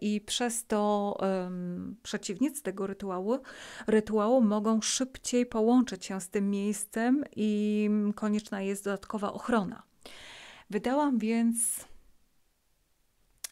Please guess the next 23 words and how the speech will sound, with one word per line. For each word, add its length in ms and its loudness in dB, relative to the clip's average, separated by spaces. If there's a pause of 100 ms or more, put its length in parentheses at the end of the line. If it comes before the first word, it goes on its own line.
taką 280 -6
moją 260 -2
wolną 360 -2
wolę 600 -2 (420)
i 100 -2
prośbę 840 -4
do 260 -2
wojowników 600 -2
światła, 680 -4
aby 240 -2
zostali 540 -2
w 100 -14
tym 320 -4
miejscu 840 -4 (580)
i 240 2
aby 600 0
stworzyli 1120 0
dalej 500 -4 (220)
tą 240 -6
ochronę 880 -4
i 120 -6
dalej 600 -2 (300)
ochraniali 920 -2